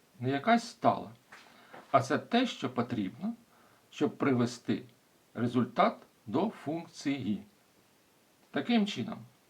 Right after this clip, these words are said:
у нас інтеграл dy поділене на y помножене на y плюс одиниця дорівнює логарифму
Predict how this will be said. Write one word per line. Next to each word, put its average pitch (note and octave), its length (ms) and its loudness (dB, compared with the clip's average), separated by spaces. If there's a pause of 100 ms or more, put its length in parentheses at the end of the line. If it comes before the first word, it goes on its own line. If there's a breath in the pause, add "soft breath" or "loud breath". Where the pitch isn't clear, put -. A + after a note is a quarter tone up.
(180)
у D3+ 120 0
нас - 340 0 (680)
інтеграл B2 640 2 (840)
dy B2 460 2
поділене A2 540 0
на G#2+ 300 -4
y G2 320 -2 (440 loud breath)
помножене B2+ 440 2
на G#2 80 2
y G#2+ 360 0
плюс - 280 -6
одиниця F#2 480 -6 (1000)
дорівнює A2 560 2
логарифму D#3+ 680 0